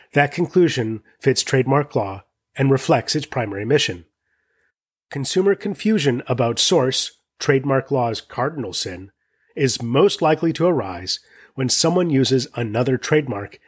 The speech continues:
as a trademark. In such cases, Rogers has no proper application. Nor does that result change because the use of a mark has other expressive content.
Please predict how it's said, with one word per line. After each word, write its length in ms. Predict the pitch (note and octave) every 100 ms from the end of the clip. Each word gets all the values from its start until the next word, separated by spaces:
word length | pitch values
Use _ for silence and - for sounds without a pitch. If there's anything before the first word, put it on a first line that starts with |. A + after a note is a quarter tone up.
| _
as 280 | - A#2+ A2+
a 60 | C#3
trademark. 600 | - F3+ C#3+ G#2 - - _ _ _ _ -
In 180 | - A2+
such 320 | - F#3 -
cases, 500 | D3 C3 - C#3+ - - _ _
Rogers 520 | C3 C#3+ F3+ E3+ D#3
has 280 | - C#3+ B2
no 340 | C3+ C#3+ D3 -
proper 420 | - C3 A#2 C3 -
application. 680 | G#2+ A#2+ A2 C3+ B2 F#2 E2 _ _ _ _ _ _ _ _
Nor 200 | B2+ F#3
does 280 | D3+ C3 -
that 200 | D3 F#3
result 360 | D#3 C#3+ E3
change 520 | - F3 B2+ G2+ F#2+ - _
because 360 | B2+ C3 A#2+
the 120 | A2 G#2+
use 320 | A#2+ C3+ D3
of 80 | C#3+
a 80 |
mark 300 | C3+ A#2 A2+
has 180 | - A#2 -
other 300 | C3+ D#3 C3
expressive 520 | G#2 - G#2 F#2+ -
content. 560 | - C3 B2+ - F2 -